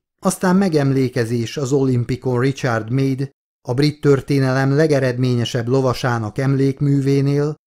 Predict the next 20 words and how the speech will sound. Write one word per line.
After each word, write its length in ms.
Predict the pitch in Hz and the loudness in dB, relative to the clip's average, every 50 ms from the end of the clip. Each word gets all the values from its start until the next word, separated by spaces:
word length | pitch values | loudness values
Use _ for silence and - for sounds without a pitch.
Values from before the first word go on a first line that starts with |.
| _ _ _ _ - | _ _ _ _ 0
majd 260 | 180 185 185 180 156 - - | 2 2 2 0 -2 -6 -6
törökországi 840 | _ - 175 156 151 131 - 135 127 123 107 - - 131 113 113 120 123 | _ 2 4 4 4 4 2 0 -2 -2 -2 -4 -4 -4 -4 -4 -4 -4
utazás 600 | 139 135 - 147 131 117 139 127 127 120 - - | -4 -2 -2 -2 -2 0 -2 -2 -2 -4 -6 -6
apuval 720 | - 165 160 160 - 165 143 135 147 147 151 156 165 160 - _ _ _ | -4 -4 -4 -2 -2 -2 0 2 2 2 2 2 0 -2 -8 _ _ _
a 120 | 175 151 | -2 2
Gallipoli 680 | 143 151 139 127 113 113 113 - - 123 123 120 127 123 | 4 4 4 4 2 -2 -4 -4 -2 -2 -2 0 -2 -4
századik 600 | - - 147 120 113 104 - 110 113 113 - - | -4 -2 -2 0 0 -2 -4 -6 -8 -8 -4 -2
évfordulója 960 | 135 135 131 - 143 135 127 120 120 135 131 131 127 131 127 127 123 127 127 | -2 -2 -2 -2 -2 -2 -2 -2 -4 -4 -4 -2 0 0 2 2 2 2 2
alkalmából 680 | 120 117 - 143 131 131 131 127 123 127 131 131 131 | 0 -2 -2 -2 0 0 0 0 0 0 2 2 2
rendezett 560 | 127 135 127 123 113 110 104 98 117 107 - - | 2 2 0 0 -2 -2 -4 -4 -6 -6 -6 -4
ünnepségekre, 1040 | 160 143 143 143 139 135 - - - 147 143 139 135 139 143 - - 147 147 147 143 - _ _ _ _ _ _ | 0 0 2 2 0 -2 -4 -6 -4 -2 -2 0 -2 -2 -2 -4 -4 -4 -4 -6 -6 -10 _ _ _ _ _ _
aztán 420 | - 160 151 - - 143 131 127 117 | -4 -4 -4 -2 -2 0 0 0 2
találkozás 760 | - 143 135 131 123 117 - - 127 113 117 117 104 104 - | 2 2 4 4 2 0 -2 -4 -4 -2 -2 -4 -4 -6 -8
a 80 | - 104 | -10 -4
történelmi 680 | - 139 131 123 123 - 135 127 123 120 117 117 117 117 | -2 0 0 0 0 -2 -2 -2 -2 -2 -2 -2 -2 -2
jelentőségű 840 | 120 117 113 113 113 110 104 - 120 107 - - - 120 107 113 113 | -2 -2 -2 -4 -6 -6 -6 -6 -6 -8 -6 -6 -8 -8 -6 -8 -10
csatában 560 | - - 139 117 - 131 120 113 113 117 110 | -4 -2 -2 -2 0 -2 -2 -2 -2 -2 -2
harcoló 540 | 107 117 123 117 - - - 131 123 117 110 | -2 0 -2 -2 -4 -4 -6 -4 -4 -4 -6
férfiak 600 | 101 - 143 139 131 120 - - 123 104 95 - | -6 -2 0 0 0 0 -2 -4 -6 -6 -4 -4
leszármazottaival, 1400 | 120 131 135 - - 147 135 131 135 135 131 127 127 139 131 - _ - 139 135 139 135 127 139 139 143 143 | -2 -2 -2 -2 0 0 0 0 0 0 -2 -2 -2 -2 -4 -4 _ -4 -2 -2 0 -2 -2 -4 -4 -4 -6